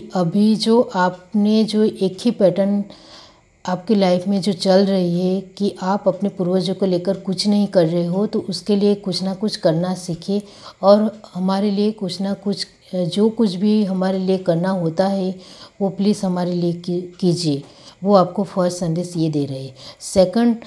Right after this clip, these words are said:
संदेश आपको ये दे रहे हैं guys कि आप जो अपने आप को प्यार नहीं कर रहे हो, आपकी खुद की respect नहीं कर रहे हो,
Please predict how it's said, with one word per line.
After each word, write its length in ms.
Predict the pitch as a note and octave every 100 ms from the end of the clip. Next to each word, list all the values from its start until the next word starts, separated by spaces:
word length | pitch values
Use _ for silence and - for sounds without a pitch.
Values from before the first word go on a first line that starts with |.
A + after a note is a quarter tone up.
| -
संदेश 400 | - G3+ G3+ F#3+
आपको 260 | F#3+ F3+ F#3
ये 240 | E3+ G3+
दे 180 | G#3+ F#3
रहे 120 | F3 E3+
हैं 220 | E3+ E3+
guys 360 | D#3 D#3 F#3+ -
कि 200 | - F#3 -
आप 260 | F3+ G#3+ F#3
जो 340 | - A3 A3+ A3+ - - - F#3
अपने 580 | F#3 F#3 A#3 A#3+ - -
आप 320 | E3+ F#3 F#3 - _ _ A3+
को 340 | A3+ G#3+ A3+ A3+ _ _ _ _ _ _ _ _ _ _ _ _ _ _ _ _ C4 _ _ _ _ _ _ _ _ A3
प्यार 300 | G3 G#3+ G#3
नहीं 360 | F#3+ F3 G#3
कर 200 | - F#3+
रहे 200 | F3 F3
हो, 300 | F3+ G3 G#3 - -
आपकी 280 | F#3 F#3 A#3
खुद 360 | A3+ - G#3+ -
की 160 | B3
respect 400 | A3 G#3+ A3 G3+
नहीं 200 | G3 F#3
कर 200 | F#3 F3+
रहे 120 | E3+ F3+
हो, 300 | F#3+ G#3